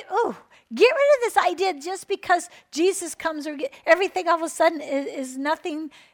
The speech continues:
God likes work. He made the, he made the ants to show you. Amen. He, in his, in his presence, get rid of the retirement idea. Amen.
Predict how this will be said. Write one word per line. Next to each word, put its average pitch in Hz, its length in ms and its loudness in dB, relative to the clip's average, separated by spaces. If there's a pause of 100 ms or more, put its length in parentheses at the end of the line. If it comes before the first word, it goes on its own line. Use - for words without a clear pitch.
(140)
God 381 300 2
likes 381 360 2
work. 247 480 -2
He 370 140 -8
made 403 240 -4
the, 285 140 -8 (140)
he 381 140 -8
made 392 240 -6
the 381 140 -8 (220)
ants - 260 -14
to 254 140 -14
show 247 280 -8
you. 175 240 -12 (640)
Amen. 285 380 -4 (400)
He, - 260 -10 (200)
in 392 240 -2
his, 370 340 -4 (220)
in 392 240 -6
his 339 260 -6
presence, 294 680 -2 (240)
get 480 120 2
rid 622 380 2
of 359 60 -6
the 349 60 -4
retirement 285 580 0
idea. 180 420 -10 (760)
Amen. 359 240 -4